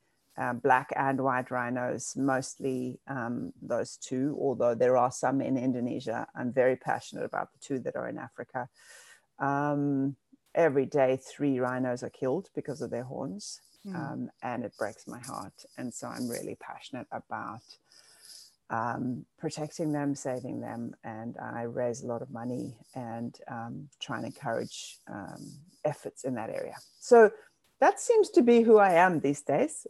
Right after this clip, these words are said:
Speaker 1: Um, and I also love country music. I really love avocados, and I love my dog Stir Fry, who <laughs> is not in the picture right now, but he's right over here.
Speaker 2: <laughs>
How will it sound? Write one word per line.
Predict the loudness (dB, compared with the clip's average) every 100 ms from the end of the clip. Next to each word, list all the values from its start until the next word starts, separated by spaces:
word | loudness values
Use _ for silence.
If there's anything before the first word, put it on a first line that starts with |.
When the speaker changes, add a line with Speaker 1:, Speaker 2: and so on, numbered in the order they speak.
| -8
Speaker 1:
Um, | -4 -2 -2 -6 0
and | 2 2 2
I | 2 4
also | 2 4 4 4 -2 _ _ _
love | 6 8 8
country | 2 0 0 -2
music. | 0 0 -2 -2 -8 _ _ _ _ 0
I | 4
really | 6 6 6 4
love | 6 4 4
avocados, | 0 -2 0 2 4 4 4 2 -2
and | 2 2 2 2 2
I | 2
love | 0 -2
my | -4
dog | 0 0 0 -4
Stir | -6 -4 -4
Fry, | -2 0 0 -2 -4 2
who | 4 4
<laughs> |
is | 4 4 4
not | 6 4 2 -2
in | 0 2 2
the |
picture | 2 0 2 2 4 4 0 _ _ 2
right | 2 4
now, | 0 2
but | 2 2 0
he's | 0 -4 -2 0
right | 6 6
over | 4 0
here. | -8 -10 -12 _ _ -4
Speaker 2:
<laughs> | -4 0 2 2